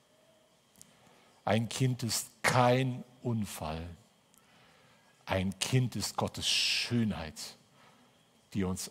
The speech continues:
anvertraut wird, die entfaltet werden will. Interessant ist, wenn wir weiterlesen in der Geschichte von Mose,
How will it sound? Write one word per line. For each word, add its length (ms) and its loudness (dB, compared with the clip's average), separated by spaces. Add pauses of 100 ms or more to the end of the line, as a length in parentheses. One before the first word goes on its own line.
anvertraut 760 -6
wird, 340 -16 (1040)
die 180 0
entfaltet 840 6
werden 340 0
will. 180 -6 (1700)
Interessant 560 8
ist, 220 6
wenn 160 8
wir 180 8
weiterlesen 680 12
in 80 8
der 80 10
Geschichte 420 2
von 240 4
Mose, 600 4